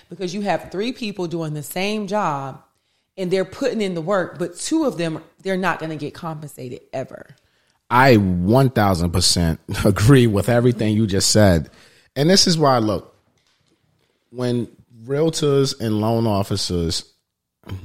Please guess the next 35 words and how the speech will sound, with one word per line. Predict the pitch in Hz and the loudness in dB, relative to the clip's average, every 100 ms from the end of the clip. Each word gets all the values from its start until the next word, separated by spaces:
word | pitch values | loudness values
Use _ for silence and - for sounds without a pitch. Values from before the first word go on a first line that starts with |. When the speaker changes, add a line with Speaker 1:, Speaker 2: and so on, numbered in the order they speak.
| - _ _ _ _ _ _ _ _ | -20 _ _ _ _ _ _ _ _
Speaker 2:
have | - - 117 107 101 85 87 | -14 -2 2 2 2 -2 -6
become | 95 120 113 | -4 -2 0
a | 104 | 0
little | 104 87 | 0 -2
hard | - 95 98 80 69 | -6 0 2 2 -2
now, | 73 67 62 | -8 -8 -10
right? | 73 85 90 - _ _ _ _ _ _ _ _ _ _ _ - | -8 -6 -8 -10 _ _ _ _ _ _ _ _ _ _ _ -4
It's | 143 | -2
for | - 160 | 2 2
a | 95 | 4
reason, | 131 131 - 71 64 - _ _ _ _ _ _ _ _ | 4 4 4 0 -8 -16 _ _ _ _ _ _ _ _
Speaker 1:
Yeah. | 90 | -2
Speaker 2:
right? | 98 101 - - | 0 0 -2 -4
It's | 107 101 | -4 0
when | 120 120 | 0 2
we | 127 | 0
start | - 131 104 | 0 0 2
setting | - 135 104 117 | 2 2 0 -2
certain | - 104 95 | 0 0 -2
boundaries | 87 104 107 107 104 104 92 | 0 0 2 2 4 4 2
and | 82 | 0
this, | 90 104 | 0 0
that, | 107 98 | 2 2
and | 90 | 0
the | |
third, | - 104 107 101 | -2 0 2 2
and | 92 85 78 _ _ _ _ - | 0 -2 -8 _ _ _ _ -10
it's | 110 | -4
because | 117 - 135 117 | -4 -2 -2 0
we've | 120 98 | 0 0
been | 101 87 | -2 -2
burnt | 113 120 - | 0 -2 0
so | - 113 | -2 0
many | 107 92 | 2 0
times | 87 - 123 120 104 80 76 - | -2 -2 2 4 4 2 -2 -6